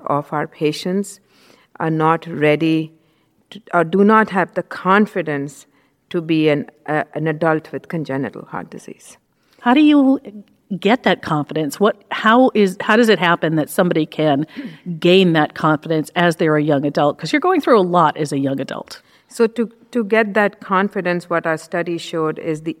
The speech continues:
Speaker 1: education is the biggest piece. And with that,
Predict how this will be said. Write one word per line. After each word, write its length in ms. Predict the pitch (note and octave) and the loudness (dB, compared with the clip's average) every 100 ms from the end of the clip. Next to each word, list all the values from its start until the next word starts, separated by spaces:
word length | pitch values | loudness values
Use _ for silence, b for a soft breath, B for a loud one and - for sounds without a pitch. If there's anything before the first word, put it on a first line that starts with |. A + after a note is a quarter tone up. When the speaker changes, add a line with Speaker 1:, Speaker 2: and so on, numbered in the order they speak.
| - | -4
Speaker 1:
education 1000 | F3 F3+ E3+ - E3+ E3 - E3+ E3+ - | -4 -4 -10 -6 -6 -4 -4 -4 -4 -8
is 160 | D#3 D3+ | -10 -8
the 120 | C#3+ | -10
biggest 600 | D3 D3+ D3 D3 - _ | -4 -6 -4 -8 -10 _
piece. 460 | F#3+ D#3+ C3+ - - b b b b b | -2 -2 -4 -10 -20 b b b b b
And 200 | F3+ F3 | -2 0
with 220 | G#3+ G#3+ | 0 0
that, 360 | F3+ E3+ E3+ | -2 0 -2